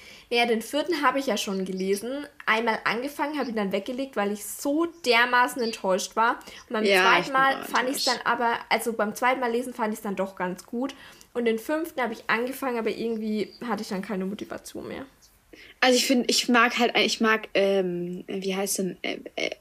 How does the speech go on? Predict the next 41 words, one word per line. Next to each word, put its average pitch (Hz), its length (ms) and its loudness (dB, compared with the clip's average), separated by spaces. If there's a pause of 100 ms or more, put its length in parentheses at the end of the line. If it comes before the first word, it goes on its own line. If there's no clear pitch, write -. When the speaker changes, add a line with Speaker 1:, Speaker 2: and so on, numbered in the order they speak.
Speaker 2:
Evelyn? 247 720 2
Ev-, 214 300 -4
Ev-, 214 180 -4
Speaker 1:
Ich - 260 -6
weiß 214 160 -2
Speaker 2:
Evelyn? 226 60 -6
Speaker 1:
auch 247 180 -4
gar 190 120 -2
nicht, 208 180 -4
wie 208 60 -2
sie 226 120 -2
Speaker 2:
Ja, 247 200 6
Speaker 1:
heißt. 240 120 2
Speaker 2:
ich - 160 4
mag, 220 360 4
ich 233 200 2
mag 220 260 4
die 240 200 4
halt 233 120 4
einfach 220 280 2
nicht 220 200 2
und 196 100 2
ich 196 140 0
finde 196 220 2
es 196 80 -6
halt 196 160 2
sehr 190 160 4
voraus. 185 720 0
Also 185 320 4
ich 202 220 2
wusste 196 340 4
schon 190 300 2
gleich, 175 340 2
wen 175 220 2
sie 175 100 0
nimmt. 165 480 -6
Speaker 1:
Man 277 360 2
muss 330 280 0
es - 240 -8
halt 226 280 0
einfach, 226 600 0